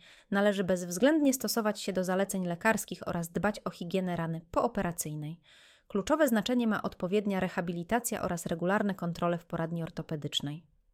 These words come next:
Zalecenia pooperacyjne obejmują między innymi unikanie obciążania operowanej kończyny w pierwszych tygodniach,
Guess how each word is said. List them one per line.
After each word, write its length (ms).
Zalecenia 520
pooperacyjne 760
obejmują 460
między 280
innymi 560
unikanie 520
obciążania 640
operowanej 520
kończyny 440
w 80
pierwszych 400
tygodniach, 640